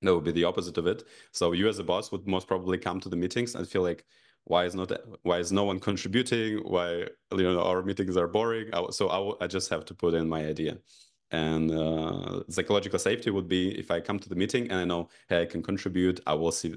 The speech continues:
I, I will feel valued. I will feel validated by others for my ideas. Even if my idea is stupid, I will still say it because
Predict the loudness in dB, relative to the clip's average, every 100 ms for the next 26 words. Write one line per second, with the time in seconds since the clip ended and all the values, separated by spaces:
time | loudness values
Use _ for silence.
0 | -4 -2 -2 0 0 0 -2 -2 0 0
1 | 0 0 0 0 -2 -6 -16 -20 _ 0
2 | 0 2 2 2 2 0 0 0 0 0
3 | 0 0 0 -2 -4 -2 -2 0 0 0
4 | 0 0 -2 -2 -2 0 -2 -2 -2 0
5 | -2 -2 -4 -2 0 0 -2 -2 -2 0
6 | -4 -4 -6 -4 -2 -2